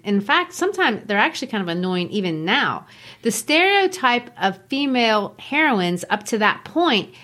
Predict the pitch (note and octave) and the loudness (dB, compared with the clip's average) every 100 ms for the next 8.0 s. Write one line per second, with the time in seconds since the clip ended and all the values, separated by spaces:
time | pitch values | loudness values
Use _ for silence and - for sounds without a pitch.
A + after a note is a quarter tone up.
0 | - B3+ D#4+ F4 - C4+ B3+ A#3+ G3 B3 | -2 2 2 2 0 0 -2 -2 -2 -2
1 | - C#4+ C4+ B3 G#3+ C#4 E4+ F#2 - - | 0 0 2 2 4 2 2 0 -4 0
2 | A3+ D4+ - E4 - A3+ B3+ A#3 - G#3+ | 0 0 -6 -8 -2 0 2 2 0 0
3 | B3+ - - - G#3 C4 C#4 - D3 D#3+ | 0 -2 -2 0 2 0 -4 -4 -2 -2
4 | - - - - A3 F#3 F#3+ G#3 B3+ D#4+ | -4 -16 -20 -4 -2 -2 -2 0 2 0
5 | - E4 G#3 F#3+ G3 G#3+ G#3+ G#3+ - - | -2 -4 0 2 2 2 0 -4 -8 -20
6 | _ - F3 A3+ B3+ C4+ F#3 F#3+ G#3+ B3+ | _ -4 -2 0 0 -2 0 2 2 2
7 | A#3+ B3 C4 B3+ - G3+ G3 G3 G3+ G3 | 2 2 0 -4 0 0 2 2 0 -4